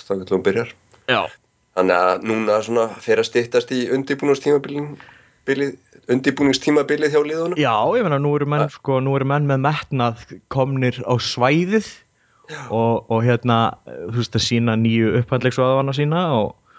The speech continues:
Speaker 2: og hvað þeir geta hoppað hærra og hlaupið hraðar en þeir gerðu síðasta vetur og, og, og svona, eh, svona, svona pre-season bussið er að byrja, þannig að það er svona, þetta er svona aðeins að, að fara aðeins að styttast í þetta.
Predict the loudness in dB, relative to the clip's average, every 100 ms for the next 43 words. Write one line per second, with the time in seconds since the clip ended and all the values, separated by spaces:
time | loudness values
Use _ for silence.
0 | -20 -20 _ _ -2 0 0 -2 -4 _
1 | 0 0 0 -2 0 0 0 0 0 0
2 | 0 -2 -2 0 0 2 2 0 0 -2
3 | -2 -4 -2 0 0 0 0 0 -6 -16
4 | _ _ _ -20 _ _ -8 -6 -4 -2
5 | 2 4 2 0 -6 -14 -8 -6 -6 -2
6 | 2 4 2 0 -10 _ -14 -6 0 0
7 | 0 -4 0 2 2 0 2 0 0 _
8 | -2 0 -4 0 0 2 0 0 0 0
9 | 0 0 -2 -2 0 0 -2 -12 -20 _
10 | _ _ _ -6 -2 2 0 0 0 2
11 | 2 2 2 2 0 -2 -20 -16 -8 0
12 | 0 2 0 0 0 -2 -2 -4 -4 -4